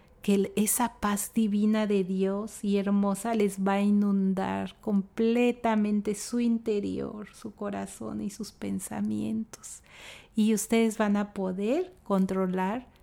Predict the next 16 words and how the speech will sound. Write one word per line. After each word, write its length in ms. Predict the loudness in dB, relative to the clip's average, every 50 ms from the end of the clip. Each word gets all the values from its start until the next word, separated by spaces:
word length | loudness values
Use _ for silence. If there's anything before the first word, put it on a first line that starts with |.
| -18 -10 -6
ese 380 | -4 -2 -2 0 -2 -2 -2 -2
miedo, 500 | 0 2 2 2 2 2 0 0 0 0
esa 240 | 0 0 -2 -2 -2
ansiedad, 460 | -2 -2 -4 -4 -4 -4 -4 -4 -4 -6
ese 240 | -6 -6 -6 -8 -6
temor, 400 | -4 -2 0 2 2 2 0 0
esa 340 | -2 -2 -2 -4 -4 -4
tristeza, 960 | -4 -4 -4 -4 -6 -8 -12 -14 -16 -16 -14 -12 -10 -10 -10 -12 -14 -16 -18 -20 -20 -20 -20 -20 _ _ _ _ -20 -20 -20 -20 -20 _ _ _ -20 -20 _ _ -6
¿verdad? 460 | -4 -2 -2 -2 -4 -6 -8 -10 -10 -12 -18 -20 _ _ -20 -20 _ _ _ _ _ _ _ _ -20 -20 -20 -20 -20 -20 -20 -20 -20 -20 -20 _ -20 -8 -2
Y 220 | 2 2 2 2
sus 240 | 2 2 0 0 0
pensamientos 960 | 2 2 4 4 4 2 2 2 2 4 4 4 2 2 2 0 -2 -2 -2
van 180 | -2 -4 -2 -2
a 80 | -4 -6
cambiar. 600 | -8 -8 -8 -6 -6 -6 -6 -6 -8 -10 -14 -14 -14 -14 -14 -14 -14 -18 _ _ _ -20 _ _ _ _ _ _ _ _ _ _ -20 -20 -20 -6 -2
Bueno, 420 | 0 2 4 4 2 2 0 -4